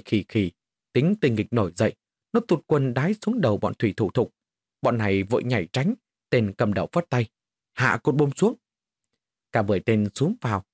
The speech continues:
dùng dao chặt cột buồm. Xuân Lé thấy nguy, vội cầm tu va thổi, móc trong túi ra mấy cây cờ vàng, vất lìa lịa xuống dưới chân. Từ xa, một đoàn thần ưng ré lên, bay đến.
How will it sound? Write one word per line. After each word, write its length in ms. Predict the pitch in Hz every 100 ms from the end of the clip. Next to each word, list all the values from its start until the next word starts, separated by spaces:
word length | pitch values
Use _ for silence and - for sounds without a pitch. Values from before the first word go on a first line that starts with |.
| -
dùng 240 | 123 98
dao 260 | 87 101 98
chặt 240 | - 120
cột 180 | - 107
buồm. 160 | 120 104 _ _ _ _ _
Xuân 180 | - 123
Lé 160 | 110 123
thấy 160 | - 175
nguy, 260 | 135 127 _ _ _
vội 120 | 139 135
cầm 160 | 135
tu 160 | 127 135
va 180 | 127 123
thổi, 220 | - 101 82 _ _ _ 123
móc 160 | 123 117 107
trong 140 | 101
túi 160 | 127 156
ra 180 | 127 107
mấy 160 | 123 185
cây 160 | 151 -
cờ 160 | 107 87
vàng, 200 | 104 95 - _ -
vất 120 | 160 -
lìa 220 | 110 104 87
lịa 220 | 107 - -
xuống 140 | 135
dưới 120 | 185 185
chân. 140 | 143 113 _ _ _ _ _ _ _ _ _ _ _
Từ 120 | 147
xa, 320 | 139 139 131 - -
một 100 | 147
đoàn 140 | 139 135
thần 120 | 127 127
ưng 180 | 170 151
ré 220 | 147 214
lên, 160 | 196 180 - _ _
bay 200 | 107 101 -
đến. 200 | 123